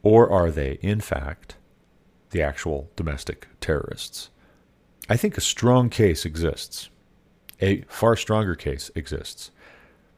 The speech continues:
that the folks slandering American parents for their exercising of free speech and critical thinking skills and moral fortitude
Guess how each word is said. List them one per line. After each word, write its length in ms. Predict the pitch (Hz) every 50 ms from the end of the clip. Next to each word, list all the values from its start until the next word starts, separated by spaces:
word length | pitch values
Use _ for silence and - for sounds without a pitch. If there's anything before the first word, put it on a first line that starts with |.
| _ _ _ _ _ _ _ _
that 160 | - 92 87 -
the 60 | 92
folks 340 | - 113 117 113 - - -
slandering 840 | - 98 98 101 104 110 104 104 101 101 98 95 95 95 98 101 _ _ _ _ _ _ _ _ _ _ -
American 360 | 92 98 104 110 - - 87
parents 560 | - - 80 73 71 73 78 - - - - _ _ _ _ _ _ _ _ _ _ _ _ _ _
for 180 | - - 90 82
their 380 | 76 85 82 82 82 82 104 - _ _ _ _ _ _ _ _ _ _ -
exercising 680 | 95 101 - - 120 - - 113 104 98 92 101 98
of 80 | 92
free 200 | - - - 90
speech 580 | 85 - - - 73 71 69 - - - - - _ _ _ _ _ _ _ _ -
and 100 | 82 76
critical 300 | - - 95 85 - 92
thinking 360 | - - 82 73 - - 76
skills 540 | 71 - - - 78 73 71 71 - - - _ _ _ _ _ _ _ _ _ _ _ _ _ _ _ _ _ -
and 140 | - 82 78
moral 320 | 78 82 92 101 104 101
fortitude 760 | 98 - - 95 90 82 78 - - 73 69 69 67 69 -